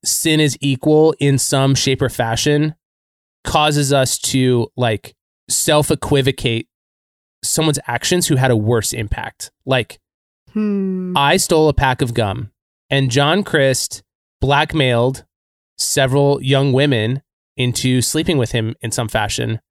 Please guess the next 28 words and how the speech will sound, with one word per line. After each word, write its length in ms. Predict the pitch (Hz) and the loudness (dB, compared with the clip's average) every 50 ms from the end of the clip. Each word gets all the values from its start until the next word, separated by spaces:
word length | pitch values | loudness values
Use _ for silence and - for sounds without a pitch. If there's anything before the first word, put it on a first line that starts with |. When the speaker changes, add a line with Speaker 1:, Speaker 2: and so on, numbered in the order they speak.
| _ _ | _ _
Speaker 1:
Him 160 | _ - 196 202 | _ 0 0 2
and 100 | 202 208 | 2 2
I 80 | 208 | 2
are 100 | 208 208 | 2 2
the 80 | 185 190 | 0 0
same. 440 | - - - 190 196 208 185 139 110 | -2 -2 -2 0 0 2 2 2 0
Like, 200 | 101 104 - 135 | 0 -2 0 2
we, 160 | 143 156 - | 2 2 0
we've 300 | 143 147 180 180 160 - - | 0 0 -2 -2 -2 -2 -2
all, 520 | - 156 160 160 160 156 143 127 113 117 120 - _ | 2 2 4 4 4 4 2 2 0 -4 -8 -10 _
we've 200 | 151 170 165 - - | -6 -4 -4 -6 -6
all 560 | - 139 143 143 143 139 135 127 117 101 - _ _ | -4 -2 0 2 2 2 2 0 -2 -4 -6 _ _
fallen 340 | - - 131 113 107 107 101 | -10 -4 -4 -2 -2 -2 -4
short. 380 | - - - 80 85 85 - _ _ _ _ _ _ _ _ _ _ - | -4 -4 -4 -6 -6 -8 -10 _ _ _ _ _ _ _ _ _ _ -8
Speaker 2:
Mm-hmm. 300 | 214 214 208 202 151 180 | -4 -4 -4 -4 -2 -2
Speaker 1:
And 320 | 165 170 165 160 143 139 - _ _ _ _ _ _ _ - | -2 0 0 0 0 -2 -4 _ _ _ _ _ _ _ -2
I 60 | 196 | 0
don't 140 | 220 233 214 | 2 2 2
know, 160 | 185 147 127 - 147 | 4 2 2 2 2
like, 240 | 165 175 160 - - | 0 0 0 0 -2
I 60 | 175 | -2
guess 300 | 185 185 208 214 208 - | 0 2 2 2 0 0
my, 360 | 196 180 180 185 170 165 - - - _ _ _ _ _ _ - | 0 0 2 2 2 2 0 -2 -4 _ _ _ _ _ _ -2
my 220 | 175 165 165 165 | 2 2 4 4
worry 460 | 139 123 135 151 170 175 175 165 160 135 | 4 4 4 4 4 4 4 4 2 2
in 280 | 131 131 135 135 135 | 0 0 0 0 2
the, 180 | 131 131 127 123 | 2 2 2 2
like, 420 | 120 123 120 113 - - - - | 2 2 0 0 -2 -4 -10 -20